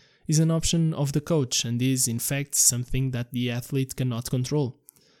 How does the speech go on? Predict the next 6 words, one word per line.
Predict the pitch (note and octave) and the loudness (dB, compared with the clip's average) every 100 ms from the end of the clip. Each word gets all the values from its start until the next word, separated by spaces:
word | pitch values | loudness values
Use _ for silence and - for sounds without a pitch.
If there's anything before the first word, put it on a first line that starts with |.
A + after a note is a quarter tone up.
| _ _ _ - | _ _ _ 0
Therefore, | B2 - C3+ C#3 | 0 0 0 0
the | D3 A#2+ | 0 -2
focus | A#2 - C#3 D3 C#3 | -2 0 2 2 2
should | - C#3+ C3+ | 2 2 2
ideally | - B2+ B2+ D3+ E3+ E3+ E3+ | -2 -6 -4 -2 0 0 0
be | D3 C#3 C3+ C#3 | -2 -2 -2 -4